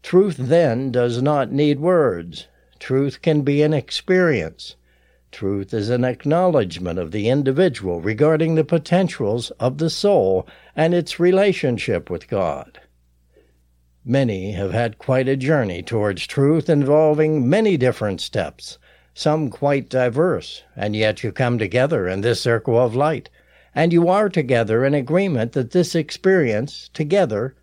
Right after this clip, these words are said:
here, is truth. No matter what word or label you put upon it, you all experience it for what it is in your own way. You all interpret what it is with your minds. At times, this interpretation is distorted,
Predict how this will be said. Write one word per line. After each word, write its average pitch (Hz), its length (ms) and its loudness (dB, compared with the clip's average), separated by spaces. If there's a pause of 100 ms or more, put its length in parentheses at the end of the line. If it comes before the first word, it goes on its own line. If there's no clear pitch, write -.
here, 117 560 2 (240)
is 156 280 2
truth. 101 520 -2 (500)
No 156 160 4
matter 185 280 4
what 160 280 0
word 151 260 4
or 127 140 2
label 135 380 0
you 110 160 -2
put 123 220 0
upon 92 340 -2
it, 139 140 -4 (760)
you 131 240 2
all 165 260 6
experience 117 840 0
it 123 200 -2
for 135 160 0
what 143 220 2
it 147 140 2
is 139 280 2
in 127 120 4
your 123 200 4
own 123 260 2
way. 117 480 -2 (640)
You 113 260 -2
all 117 280 2
interpret 151 800 -2
what 120 280 -2
it 147 140 0
is 151 360 2
with 117 160 -2
your 135 180 0
minds. 131 720 -2 (720)
At 135 160 -2
times, 180 540 2
this 180 240 2
interpretation 147 960 0
is 131 160 0
distorted, 120 760 -2